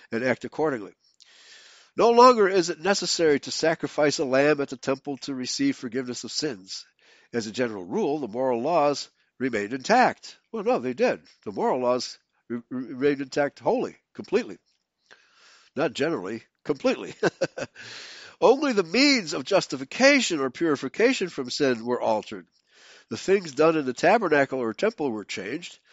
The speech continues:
but all the laws dealing with our fellow men outside of the tabernacle or temple have remained to define sin and make us, uh, make sin sinful.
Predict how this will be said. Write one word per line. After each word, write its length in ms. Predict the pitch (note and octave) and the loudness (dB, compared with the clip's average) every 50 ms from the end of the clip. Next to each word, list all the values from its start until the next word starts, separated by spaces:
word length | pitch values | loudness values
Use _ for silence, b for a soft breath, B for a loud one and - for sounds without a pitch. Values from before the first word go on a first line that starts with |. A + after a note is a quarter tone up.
| B B B B B B | B B B B B B
but 120 | B2 B2+ - | -4 -2 2
all 240 | - D3 F3 G#3+ | 4 6 6 6
the 80 | A3 F#3+ | 6 2
laws 360 | E3 E3 F3+ G3+ G3+ F3+ C3 | 2 2 2 4 2 2 0
dealing 380 | G#2+ A2 D3+ G3+ A3+ G#3 F#3 F3 | 0 0 2 2 4 2 0 0
with 200 | E3 D#3+ D#3 - - | -2 -4 -4 -4 -2
our 180 | D3 C#3+ C3+ | -2 -2 -2
fellow 400 | B2 - - F#3 G#3 G#3 F#3+ E3+ | -2 -2 -2 -2 0 2 0 0
men 360 | D#3 D3+ E3 F#3+ F#3 E3 E3 - - | 2 2 2 2 2 0 -4 -6 -2
outside 560 | C3+ D#3 D3 - - - D#3 E3+ F#3+ G3+ F#3+ | -2 -2 -2 -2 -2 2 6 6 8 6 6
of 100 | E3 C#3 | 4 -2
the 60 | C3+ | -4
tabernacle 640 | - - F#3 A3 B3+ A#3+ E3+ C#3 C3 C3 - C#3 C3+ | 0 4 4 4 4 4 2 0 0 0 0 -2 -4
or 140 | B2+ B2 A2 | -4 -4 -4
temple 420 | - - B3 C4 - E3 D#3+ D#3+ b b b b b b | 0 0 0 0 0 -4 -4 -6 b b b b b b
have 220 | b F#3 G#3+ A3 | b 8 8 8
remained 460 | B3+ C4 G#3+ E3+ F3 F3+ G3+ A3 G#3+ - | 8 4 4 6 6 8 8 6 6 2
to 80 | A#3 | -4
define 540 | G3 A3 G#3 - - D3+ D3+ D#3+ E3+ F#3 G3+ | -2 -2 -2 0 2 4 4 6 6 6 4
sin 500 | F#3+ - - D3 C3+ C#3 D#3 F3+ G#3 F#3+ - | 2 -2 -2 0 0 0 0 -2 -6 -8 -2
and 240 | - D#3 D#3 - F3 | 2 2 2 4 4
make 280 | C#3+ D3 E3 F3+ - - | 6 6 6 4 2 -2
us, 300 | E3 D#3 E3+ F3 - - - _ b b b b b _ - | 0 0 0 0 -2 -8 -16 _ b b b b b _ 0
uh, 200 | C#3+ C#3 D3 D3 | 0 0 0 4
make 220 | C3 D3 D#3+ E3+ - | 4 4 4 4 2
sin 360 | - - E3 F3 F#3 G3+ G3+ - | -2 -2 -2 -2 -4 -10 -18 -14
sinful. 500 | - - D#4 E4+ D4 A3 F3+ B2+ G#2+ - | -8 -4 -4 -4 -2 -2 -4 -4 -4 -10